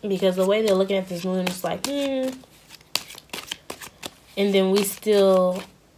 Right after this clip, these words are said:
have this retrograde energy, which is heavy. Could be dealing with the home situation. Yeah. Wow. Yep.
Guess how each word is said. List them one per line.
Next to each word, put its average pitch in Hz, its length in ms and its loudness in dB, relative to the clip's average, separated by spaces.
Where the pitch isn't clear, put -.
have 170 760 0
this 170 200 -8
retrograde 165 500 -2
energy, 156 420 -6
which 160 200 -12
is 156 120 -10
heavy. 170 720 -6
Could 208 140 -2
be 196 160 -2
dealing 180 260 -4
with 175 80 -10
the 165 100 -2
home 175 240 -2
situation. 175 760 -6
Yeah. 170 320 -2
Wow. 156 440 -2
Yep. 165 480 -2